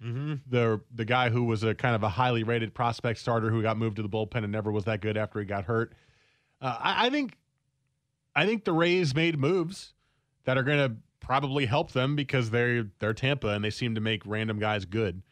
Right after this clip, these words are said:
Speaker 1: You'll probably
Speaker 2: So
Speaker 1: just Rays moves that were disregarded.
Speaker 2: Yeah, I mean, they're, they're, they are also like Oakland. I think we view Oakland as like, "Oh, Billy Beane, he's so smart." The Rays have been doing this for <laughs> years, too.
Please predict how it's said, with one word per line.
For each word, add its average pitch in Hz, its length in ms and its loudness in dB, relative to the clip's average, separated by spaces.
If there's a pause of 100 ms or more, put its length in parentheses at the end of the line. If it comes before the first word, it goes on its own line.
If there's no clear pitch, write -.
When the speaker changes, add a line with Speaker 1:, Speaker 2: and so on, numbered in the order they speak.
Speaker 1:
You'll 95 140 -8
probably 101 240 0
Speaker 2:
So - 20 -8
Speaker 1:
just 95 180 -4
Rays 95 500 -2
moves 98 420 -6
that 87 120 -6
were 90 120 -8
disregarded. 85 580 -4
Speaker 2:
Yeah, 175 140 2
I 185 60 2
mean, 208 120 0
they're, 208 180 0 (320)
they're, 180 220 0
they 180 200 2
are 202 160 4
also 165 280 2
like 147 240 2
Oakland. 120 280 0
I 117 100 2
think 160 180 -2
we 147 100 0
view 131 220 2
Oakland 131 260 0
as - 80 -6
like, - 140 -12
"Oh, 107 240 -2
Billy 104 200 -4
Beane, 104 200 -2
he's 92 120 -6
so 104 140 -6
smart." 101 320 -2 (400)
The 123 80 0
Rays 220 240 2
have 143 140 0
been 135 140 0
doing 131 240 2
this 123 140 0
for 117 160 -4
<laughs> - 0 -
years, 117 320 0
too. 110 360 -2